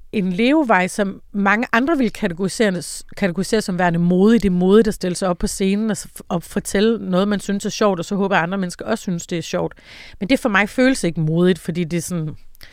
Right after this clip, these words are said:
jeg, jeg kan ikke lade være, eller sådan. Men når jeg prøver at skrælle alle de der lag af, eller tage alle de hatte af med identiteter, jeg synes, der er blevet, jeg både selv har taget på, men som også er blevet pålagt mig i løbet af mit liv,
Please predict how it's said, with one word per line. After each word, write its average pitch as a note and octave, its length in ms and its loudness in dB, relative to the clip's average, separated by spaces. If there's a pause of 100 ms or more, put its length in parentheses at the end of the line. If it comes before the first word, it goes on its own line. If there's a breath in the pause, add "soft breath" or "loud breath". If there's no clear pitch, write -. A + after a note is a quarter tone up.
(500 loud breath)
jeg, G#3+ 80 -10 (180)
jeg G3+ 140 -8
kan F#3+ 140 0
ikke F#3+ 120 -2
lade D#3+ 120 2
være, G3 260 4
eller D3 180 -8
sådan. D#3+ 340 -6 (880 soft breath)
Men G3 440 0 (880)
når G#3 160 -2
jeg G#3+ 200 2
prøver B3+ 400 6
at B3 60 2
skrælle F#3 480 0
alle A#3 260 4
de A#3 140 -4
der G3+ 180 4
lag G3 340 2
af, F#3+ 160 0
eller E3 240 0
tage - 180 0
alle G#3 120 4
de G#3 140 -4
hatte G#3+ 360 2
af F#3+ 320 0
med F3 140 -2
identiteter, F3+ 680 -2
jeg E3 80 0
synes, F#3+ 180 -6
der G3+ 80 0
er F3 40 2
blevet, E3+ 260 -2 (440)
jeg F#3 140 -2
både F3+ 160 2
selv D4+ 220 2
har B3+ 80 2
taget G3+ 220 0
på, A3 140 4
men F#3 140 0
som F#3+ 120 -4
også F#3+ 180 2
er F#3 40 -8
blevet F#3+ 160 2
pålagt A#3+ 420 4
mig F3 120 0
i F3 40 0
løbet F#3 240 2
af F3 60 0
mit E3+ 160 -2
liv, A3 240 2